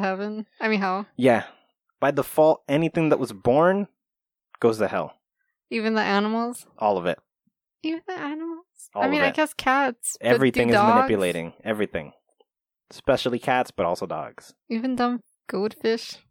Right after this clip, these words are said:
Speaker 2: Yes, goldfish are the biggest culprits.
Speaker 1: What?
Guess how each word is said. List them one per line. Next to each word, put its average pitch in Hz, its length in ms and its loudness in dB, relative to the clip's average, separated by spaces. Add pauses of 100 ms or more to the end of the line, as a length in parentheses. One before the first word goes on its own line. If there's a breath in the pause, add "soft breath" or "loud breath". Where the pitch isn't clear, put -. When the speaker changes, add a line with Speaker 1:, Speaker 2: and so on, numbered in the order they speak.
(140)
Speaker 2:
Yes, 143 460 2
goldfish 151 540 2
are 151 100 6
the 131 120 -4
biggest 139 440 2
culprits. - 680 -4 (520)
Speaker 1:
What? 311 300 0